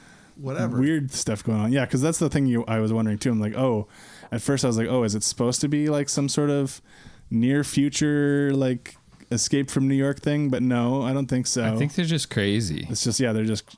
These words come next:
Speaker 2: crazy gang guys. There's a funny bit at the, at one point near the start where there's, like, some of those gang guys are hang-, hanging out, and then, like, another one comes and he's, like,
Speaker 3: Yeah.
Speaker 2: gonna slit one of their throats.
Speaker 3: He's like, "Give me my
Speaker 2: He's like,
Speaker 3: money."
Speaker 2: "Give me my money," and they all, like, hand out cash at the <laughs> same time.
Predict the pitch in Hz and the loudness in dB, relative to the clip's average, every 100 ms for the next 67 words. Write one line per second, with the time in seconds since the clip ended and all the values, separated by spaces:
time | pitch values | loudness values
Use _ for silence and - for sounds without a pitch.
0 | - - 113 107 104 107 104 104 107 117 | -10 -2 0 0 0 0 -2 -2 -4 -6
1 | - - - - - 151 175 - 175 180 | -10 -18 -20 -12 -2 2 2 2 2 2
2 | 156 - 147 123 139 139 131 120 - _ | 0 -4 -4 0 2 2 0 -2 -4 _
3 | - 123 120 120 123 120 110 117 110 - | -2 0 2 0 0 0 2 2 2 0
4 | 123 117 110 110 110 110 110 107 - - | 0 2 2 2 2 2 0 -2 -2 0
5 | 127 127 113 117 113 110 110 107 113 117 | 2 2 2 0 2 0 0 0 0 -2
6 | - 117 113 110 107 110 117 120 117 113 | -4 -2 0 2 2 0 -2 0 0 2
7 | 110 113 117 117 120 135 139 143 - 139 | 0 0 0 2 2 2 2 0 0 0
8 | 151 131 120 110 110 165 147 110 - 135 | 2 2 2 0 2 2 2 2 0 0
9 | 135 - 120 131 123 110 117 120 147 117 | -2 -2 0 2 0 0 0 2 2 2
10 | 98 - 190 170 156 139 127 127 139 117 | 0 0 2 2 2 4 4 2 4 4
11 | 208 190 180 208 202 127 - 127 120 117 | 2 2 2 2 2 0 0 2 2 2
12 | 117 110 - - 117 117 120 127 - - | 0 -2 -6 -4 0 0 -2 -4 -12 -20
13 | - - 123 113 120 120 120 - - 147 | -16 -6 -4 -2 -4 -4 -2 -2 0 -2
14 | - 175 165 | -2 -2 -2